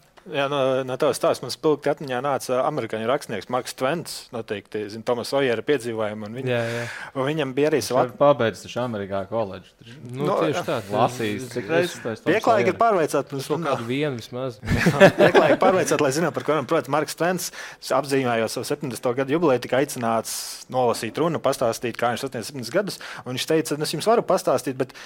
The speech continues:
Speaker 1: jums tas nederēs, tas derēja man." Un tas sasaustās tieši, ko tu teici arī agrāk, jo Tvens teica: "Es smēķēju cigārus, es dzēru viskiju, es visu to darīju, jūs pamēģiniet tā nodziet līdz septiņdesmit, jums nesanāks." Man sanāca. Un droši vien, ja kāds cilvēks darītu,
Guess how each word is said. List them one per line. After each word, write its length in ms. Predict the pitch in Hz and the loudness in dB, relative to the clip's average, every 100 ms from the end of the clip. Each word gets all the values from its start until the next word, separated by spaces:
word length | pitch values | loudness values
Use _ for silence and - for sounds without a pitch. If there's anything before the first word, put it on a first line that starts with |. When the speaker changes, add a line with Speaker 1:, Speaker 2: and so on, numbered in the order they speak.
| - - - _ - | -20 -20 -20 _ -2
Speaker 1:
jums 200 | 185 240 | -2 0
tas 140 | 202 165 | -2 0
nederēs, 400 | 233 123 95 - | 0 0 -2 -2
tas 140 | 185 | -2
derēja 400 | 180 196 143 113 113 | 2 2 4 2 2
man." 320 | 170 120 92 | 0 0 -4
Un 80 | 117 | -10
tas 80 | - 170 | -6 0
sasaustās 340 | 160 113 - | 0 0 0
tieši, 200 | 151 - | 0 0
ko 120 | 147 | -2
tu 60 | 135 | 0
teici 240 | 127 127 | -2 0
arī 80 | 127 | 0
agrāk, 300 | 147 113 104 | 0 0 -4
jo 80 | 117 | -4
Tvens 260 | 113 151 - | -2 -4 -2
teica: 240 | 139 131 | -2 -2
"Es 200 | 160 - | -4 -2
smēķēju 400 | 190 190 165 131 | -2 2 2 2
cigārus, 580 | - 139 110 - - - | 0 0 0 -2 -6 -8
es 100 | 120 | -8
dzēru 360 | 120 170 170 147 | 0 4 4 2
viskiju, 440 | 143 151 - 110 | 0 -2 -4 -6
es 100 | 107 | -6
visu 240 | - 175 - | -2 -4 0
to 100 | 120 | 0
darīju, 360 | 156 165 139 | 2 2 2
jūs 100 | 147 | 0
pamēģiniet 440 | - 208 131 120 120 | 0 2 2 0 0
tā 100 | 143 | 2
nodziet 280 | 175 139 - | 2 -2 -4
līdz 120 | 117 | -2
septiņdesmit, 320 | 226 170 135 156 | -2 -2 -6 -8
jums 180 | 135 | -4
nesanāks." 520 | 147 147 113 80 - - - - - | -2 -4 -6 -12 -14 -20 -20 -20 -8
Man 160 | 127 139 | -2 -2
sanāca. 540 | - 143 120 90 - 113 | 0 0 0 -2 -4 -8
Un 180 | 131 120 - - | -8 -12 -18 -6
droši 220 | 156 160 156 | -2 0 2
vien, 40 | |
ja 60 | 135 | 2
kāds 280 | 185 151 - | 2 2 2
cilvēks 280 | 196 131 131 | 4 4 2
darītu, 600 | 185 139 - 120 117 | 2 2 0 -2 -2